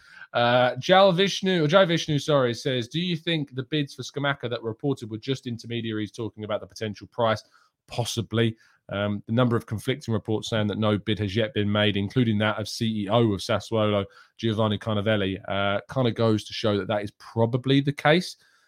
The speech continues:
So, yeah, it is, I don't think there's any official bid been made yet, but I think there's definitely been some discussions over the possible price, which is probably where those fees are coming from.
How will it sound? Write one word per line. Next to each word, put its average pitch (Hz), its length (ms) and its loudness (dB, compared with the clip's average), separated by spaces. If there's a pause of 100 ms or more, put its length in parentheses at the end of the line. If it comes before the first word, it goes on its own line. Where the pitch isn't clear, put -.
(160)
So, 107 640 2 (160)
yeah, 98 360 -2
it 120 200 -6
is, 131 300 -6 (100)
I 135 220 4
don't 175 160 6
think 156 120 0
there's 135 140 2
any 127 140 2
official 127 420 0
bid 117 400 2 (140)
been 110 180 2
made 107 400 0 (480)
yet, 104 480 -4
but 110 60 0
I 107 40 0
think 113 140 -2
there's 113 160 -2
definitely 139 300 2
been 113 180 2
some 107 320 0
discussions 107 640 0
over 101 160 2
the 92 80 -4
possible 104 580 -6
price, 95 460 0
which 92 100 -12
is 98 80 -10
probably 107 280 -4
where 101 240 0
those 95 260 -2
fees 95 440 -4 (440)
are 95 260 -2
coming 98 400 -4
from. 85 360 -10